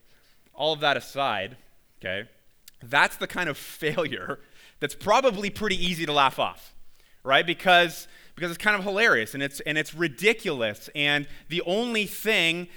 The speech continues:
that's really wounded there in the end is my pride. And obviously my pride,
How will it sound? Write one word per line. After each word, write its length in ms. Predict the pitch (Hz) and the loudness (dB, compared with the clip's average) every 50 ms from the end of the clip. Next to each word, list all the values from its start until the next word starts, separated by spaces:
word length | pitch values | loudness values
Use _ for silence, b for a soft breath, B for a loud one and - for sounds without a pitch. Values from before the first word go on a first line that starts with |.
| B B | B B
that's 200 | B 165 156 - | B -4 -4 -4
really 340 | 170 180 190 185 175 165 160 | -2 0 2 2 2 0 -2
wounded 720 | 147 143 147 170 202 220 240 247 233 196 185 160 147 139 | -4 -4 -4 -2 0 0 0 0 2 2 2 2 2 2
there 220 | 147 139 143 143 143 | 2 4 4 4 2
in 80 | 143 | 0
the 120 | 143 143 113 | -2 -4 -2
end 240 | 127 131 131 139 | -2 -2 -2 -2
is 100 | 147 139 | -4 -6
my 160 | 160 156 147 139 | -4 -2 -2 -2
pride. 380 | - - 208 196 170 143 120 | -2 -4 -2 0 0 0 0
And 80 | 120 131 | 0 -2
obviously 320 | 139 147 151 147 - 165 | -2 -4 -4 -8 -10 -6
my 160 | 147 147 147 | -4 -2 -4
pride, 480 | 147 - - 143 131 131 127 135 139 139 | -4 -4 -2 0 2 4 4 2 2 0